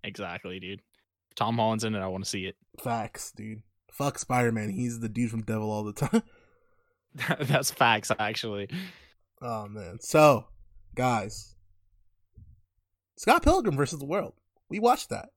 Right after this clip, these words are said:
Speaker 1: El Mundo?
Speaker 2: El
Speaker 1: The World?
Speaker 2: Mundo. It's my first time watching it. Eli's first time watching it.
Speaker 1: Yup.
Speaker 2: Tristan, you've seen it before.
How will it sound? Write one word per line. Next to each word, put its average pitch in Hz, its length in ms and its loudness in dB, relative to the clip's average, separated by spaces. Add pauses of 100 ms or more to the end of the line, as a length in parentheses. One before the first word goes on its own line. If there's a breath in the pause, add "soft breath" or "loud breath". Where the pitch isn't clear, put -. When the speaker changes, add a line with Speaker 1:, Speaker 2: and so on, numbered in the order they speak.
(920)
Speaker 1:
El 104 100 -6
Mundo? 170 500 -4 (540)
Speaker 2:
El 120 180 -2
Speaker 1:
The 104 80 -4
World? 123 340 0
Speaker 2:
Mundo. 107 340 -8 (1800)
It's - 120 -10
my 143 160 4
first 151 240 0
time 139 180 2
watching 135 320 0
it. 131 140 -6 (320)
Eli's 131 280 -2
first 127 220 -4
time 120 180 0
watching 120 340 -2
it. 120 120 -4 (1080)
Speaker 1:
Yup. 120 240 -8
Speaker 2:
Tristan, 131 320 0
you've 127 140 0
seen 120 180 0
it 110 80 -4
before. 110 420 -6